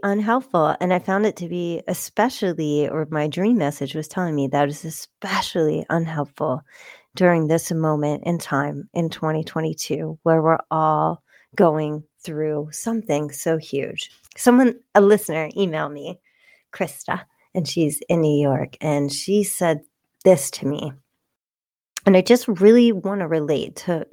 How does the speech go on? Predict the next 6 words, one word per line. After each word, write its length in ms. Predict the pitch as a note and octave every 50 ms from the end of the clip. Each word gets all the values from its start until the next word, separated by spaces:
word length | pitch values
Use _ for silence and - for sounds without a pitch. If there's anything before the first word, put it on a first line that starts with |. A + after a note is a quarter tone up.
| _ _
to 340 | - - - F3+ F3+ D#3+ - -
what 280 | - E3+ F#3 F#3 - -
she's 380 | - - E3+ D#3+ D3+ - - -
experiencing. 1000 | E3 D#3+ - - - - D3 A#2+ - D#3+ D#3 B2 - - - - - - - - _ _ - - - - - - - - - - -
She 240 | - - - A#3+ A3+
said, 380 | A3+ - - G3+ G3 F#3 F3